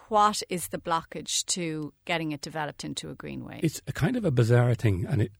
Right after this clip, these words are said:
Speaker 2: a kind of a homage to the rusty rails, basically, that there are a few sort of hardline rail campaigners who don't want to see a rail lifted because they think that, that it gives a signal that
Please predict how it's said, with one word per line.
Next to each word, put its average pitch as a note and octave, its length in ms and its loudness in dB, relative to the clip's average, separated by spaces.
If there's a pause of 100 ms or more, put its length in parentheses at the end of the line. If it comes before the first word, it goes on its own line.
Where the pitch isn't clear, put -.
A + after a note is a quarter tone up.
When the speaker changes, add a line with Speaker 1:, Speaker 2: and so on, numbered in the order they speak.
(140)
Speaker 2:
a D3+ 40 -8
kind D3 220 2
of A2 100 4
a B2 100 6
homage B2 460 4
to - 100 -2
the F#2 300 0 (140)
rusty - 300 -2
rails, F#2 340 2
basically, E2+ 480 -4 (500)
that C#3 120 -6 (200)
there C#3+ 140 -2
are A#2 60 4
a G#2+ 60 2
few C3+ 380 4 (380)
sort A2 140 2
of G2 80 4
hardline G#2 480 6
rail F#2+ 200 4
campaigners E2+ 580 -4 (500)
who G#2+ 360 0
don't D3+ 200 0
want G2+ 160 2
to F2+ 40 -12
see G#2+ 200 0
a F#2+ 80 2
rail G2 220 0
lifted F#2 380 -2
because F2 640 -6
they A#2+ 80 4
think B2+ 240 2
that, F2 260 -4
that F#2 100 2
it G2 140 -6
gives G2 180 4
a F#2+ 60 -4
signal G2+ 400 0
that F2+ 160 -6